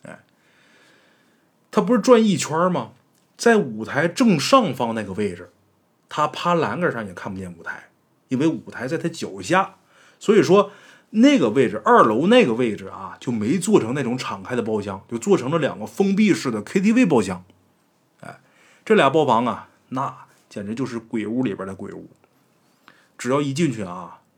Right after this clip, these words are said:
马上就感觉不舒服。就什么感觉啊？就你一进屋，你就感觉有无数双眼睛在盯着你，他妈浑身不自在。这两个包房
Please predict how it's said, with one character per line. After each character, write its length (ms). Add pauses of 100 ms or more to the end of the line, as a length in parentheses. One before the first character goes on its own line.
马 220
上 100
就 80
感 80
觉 60
不 160
舒 200
服。 260
就 60
什 160
么 100
感 260
觉 140
啊？ 160 (220)
就 120
你 140
一 200
进 280
屋， 240 (640)
你 80
就 100
感 160
觉 80
有 100
无 260
数 200
双 220
眼 160
睛 100
在 80
盯 240
着 100
你， 120 (260)
他 80
妈 100
浑 300
身 240
不 140
自 260
在。 140 (840)
这 100
两 140
个 60
包 180
房 280